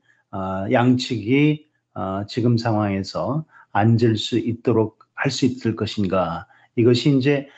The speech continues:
미국뿐 아니라 한국의 또 최고 관심사인데요. 아, 이 부분들이 결국은, 아, 논의가 됐을 거고, 이 발표로서는 어쨌든 계속, 아, 미국 측이, 아, 반복적으로 강조하고 있는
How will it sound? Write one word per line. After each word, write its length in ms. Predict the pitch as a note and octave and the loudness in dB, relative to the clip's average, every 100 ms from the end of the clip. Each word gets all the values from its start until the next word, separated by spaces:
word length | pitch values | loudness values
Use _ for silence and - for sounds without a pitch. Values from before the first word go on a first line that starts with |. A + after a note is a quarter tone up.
| _ - | _ 0
미국뿐 640 | A#2+ A2 A#2+ - - B2 | 2 4 0 -2 -4 -2
아니라 320 | G#2+ G#2 B2+ | 0 0 -2
한국의 720 | - B2 G#2+ G2+ F#2+ G#2+ G#2+ A#2+ | -2 -2 -2 -2 -2 -4 -4 -6
또 180 | G2+ G2+ - | -10 -10 -8
최고 320 | - C3+ C#3 | -4 -2 -2
관심사인데요. 960 | F2 F#2 - F#2 F2 F2 F#2 C3+ C#3+ - - - - - | -4 -10 -8 -8 -8 -6 -2 0 -2 -8 -20 -20 -10 -2
아, 160 | A2+ | 0
이 300 | D#3+ D3 E3+ | 2 4 4
부분들이 800 | D3+ B2 B2+ A#2+ A2 A2+ D3 C#3+ | 2 0 2 2 4 4 2 0
결국은, 600 | - A2 G2+ G#2 B2 B2 - _ _ | -2 -2 -2 -2 -2 -4 -12 _ _
아, 560 | G2 F#2+ F#2+ F#2+ F#2 G#2 | -6 -4 -4 -4 -6 -2
논의가 380 | B2 B2+ C3 C3+ | 2 4 4 2
됐을 360 | A2 - G#2 - | 0 -4 -6 -6
거고, 580 | F#2 E2+ F2+ C#3+ E3 - - _ | -10 -8 -8 -6 -8 -10 -20 _
이 120 | B2+ | -4
발표로서는 1160 | B2+ C#3+ C3+ F3+ E3+ D#3 - D#3 E3+ F3+ F3+ F3+ - _ - | 0 -2 0 2 4 4 2 4 4 4 2 -2 -12 _ -10
어쨌든 500 | B2 C3+ B2+ D3+ C#3 | -6 -4 0 -2 -2
계속, 460 | B2+ B2 D#3 - _ - A#2+ | -4 -2 -2 -6 _ -14 -6
아, 160 | G#2+ | -4
미국 380 | G#2+ B2 B2+ B2+ | -2 -2 -2 -6
측이, 520 | - G#2+ G2 A2 D#3 - _ - | -12 -8 -6 -6 -8 -10 _ -10
아, 500 | G2 F#2 F#2 F#2 F#2+ _ _ - | -6 -4 -2 -6 -8 _ _ -8
반복적으로 800 | - C3 B2+ B2+ - D3 B2+ D3+ | 2 4 4 2 2 2 4 2
강조하고 600 | D3+ G#2+ G2 G#2+ F#2+ G2 | 0 -4 -2 -2 -4 -4
있는 440 | F2+ G2 C#3 G2 | -6 -4 -2 -4